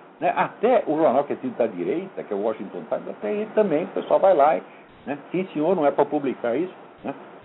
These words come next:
Então, o que acontece é que as coisas verdadeiramente substantivas não são publicadas, não são investigadas e simplesmente não são faladas. E é por isto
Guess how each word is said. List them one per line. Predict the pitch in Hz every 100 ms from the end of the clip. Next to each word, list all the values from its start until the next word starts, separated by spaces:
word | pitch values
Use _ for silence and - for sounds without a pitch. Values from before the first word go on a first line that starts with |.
| - - -
Então, | 220 233 151 110 - - - - - - - - - - - - - - -
o | 196
que | 190
acontece | 143 - 160 175 233 202
é |
que | 185
as | 180
coisas | - 139 120
verdadeiramente | 147 175 139 104 101 95 101 -
substantivas | 120 - 101 - 196 147 85 - - -
não | 226 226
são | - 127
publicadas, | 127 151 170 170 156 143 139
não | 196 180
são | - 123
investigadas | 113 104 107 - 160 143 143 165
e | 202
simplesmente | 202 233 202 220
não | 226 226
são | 214 220
faladas. | 226 220 202 226 135 85 - - - - -
E | 226
é |
por | 208 247 226
isto | 254 294 - 127